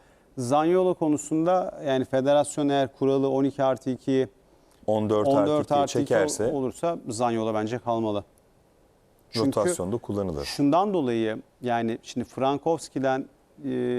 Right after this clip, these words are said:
Speaker 1: Nelson'dan, Cuesta'dan ne kazanabiliyorsanız, e, kazanın mantığındayım ben de. Muhtemelen yöneticiler de böyle düşünüyor. O anlaşmaları imza-, imzalıyorlar, imzaladılar. Frankowski ile iyi bir anlaşma yaptılar ama Zaniolo şu an istim üstünde değil. Yani sizin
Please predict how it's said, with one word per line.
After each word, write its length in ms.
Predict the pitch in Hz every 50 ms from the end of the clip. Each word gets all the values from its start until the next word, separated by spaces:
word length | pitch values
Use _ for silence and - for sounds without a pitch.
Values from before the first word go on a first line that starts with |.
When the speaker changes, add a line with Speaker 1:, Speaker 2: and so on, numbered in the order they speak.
| 120 120 117
Speaker 1:
Nelson'dan, 800 | 117 113 127 139 139 139 - - 135 131 127 120 123 123 120 113 -
Cuesta'dan 640 | - 135 147 139 - - 139 131 139 139 139 131 135
ne 80 | 135
kazanabiliyorsanız, 1000 | - - 175 139 143 151 147 143 135 139 139 139 131 - 147 147 156 - - - - - - - 113
e, 40 | -
kazanın 420 | - - - 131 127 147 151 147 139
mantığındayım 640 | 135 135 139 127 - - 135 135 131 127 120 107
ben 200 | 101 95 95 98
de. 100 | 95 95 - _ _ _ - - _ _
Muhtemelen 460 | - 131 117 - - 151 131 - 135 135
yöneticiler 560 | 135 135 135 123 - 127 120 135 139 127 120
de 60 | 117
böyle 160 | 110 107 104 98
düşünüyor. 280 | - - - 110 107
O 40 | 107
anlaşmaları 460 | 107 107 107 101 - - 113 110 107
imza-, 440 | 107 104 101 110 110 113 110 110 - -
imzalıyorlar, 580 | 127 117 117 104 117 117 117 110 110 110 104 107
imzaladılar. 500 | 113 110 98 107 107 104 101 104 107 98
Frankowski 560 | - - 113 110 104 - 113 107 - - 113
ile 60 | 110
iyi 80 | 107 104
bir 60 | 104
anlaşma 360 | 101 104 104 98 - - 107
yaptılar 240 | 107 - - 156 185
ama 220 | 202 180 139 107 - - _ - - - - - _ _ _ -
Zaniolo 720 | 123 117 110 123 117 123 135 143 151 165 160 170 170 165 - - _ _ _ _ _
şu 280 | - - - - 156 151
an 200 | 147 147 147 139 -
istim 300 | 135 - - - 151 143
üstünde 300 | - - - 156 156 156
değil. 120 | 185 170
Yani 180 | 151 123 120 107
sizin 520 | - - 120 117 120 135 156 - - -